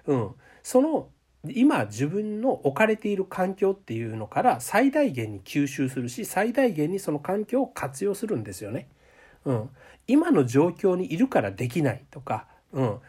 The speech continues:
今の状態だと自分の時間がないから、うん。自由なことができないから、会社が許してくれないからって言ってる人は、多分フリーになってもできないんですよ。うん。フリーになったらなったで、今度は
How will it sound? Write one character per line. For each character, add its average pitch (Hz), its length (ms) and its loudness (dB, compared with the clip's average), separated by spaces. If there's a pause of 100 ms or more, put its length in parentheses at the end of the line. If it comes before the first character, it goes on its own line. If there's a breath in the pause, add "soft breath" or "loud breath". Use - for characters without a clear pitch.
(140 loud breath)
今 269 240 4
の 156 100 2
状 147 260 2
態 160 240 0
だ 156 140 0
と - 360 2 (200 loud breath)
自 123 180 -2
分 143 340 2
の 196 220 0
時 110 140 -6
間 143 220 4
が 131 100 2
な 143 120 2
い 117 100 -2
か - 140 -6
ら、 120 300 -8
う 131 60 -4
ん。 110 200 -6
自 107 200 -6
由 165 100 2
な 123 100 -2
こ 123 100 -10
と 110 80 -8
が 104 100 -6
で 113 100 -6
き 175 100 -2
な 151 100 2
い 104 80 -4
か 110 100 -6
ら、 104 160 -6 (220 soft breath)
会 139 180 2
社 135 120 2
が 127 120 0
許 143 140 0
し - 80 -6
て - 100 -2
く - 80 -6
れ 139 120 2
な 147 120 2
い - 60 -4
か 101 100 -6
ら 92 80 -4
っ - 40 -10
て - 140 -6
言 226 120 0
っ - 20 -12
て 247 160 -2
る 240 80 2
人 180 180 -2
は、 185 240 2 (200 loud breath)
多 339 160 4
分 156 200 2
フ 240 140 2
リ 339 120 6
ー 311 40 2
に 135 80 -2
な 139 100 0
っ 139 40 -6
て - 80 -4
も 107 120 -2
で 131 120 -2
き 135 100 -2
な 180 100 2
い 101 60 -4
ん 101 60 -10
で 104 80 -10
す - 120 -10
よ。 117 180 -8 (680 soft breath)
う 135 60 0
ん。 107 180 -4 (140)
フ - 120 -2
リ 311 140 4
ー - 20 2
に 147 80 2
な 143 100 4
っ 147 80 -14
た 110 100 -4
ら 104 60 -4
な 127 120 -2
っ 143 100 -4
た 107 140 -6
で、 160 180 2
今 196 240 2
度 147 120 0
は 190 280 2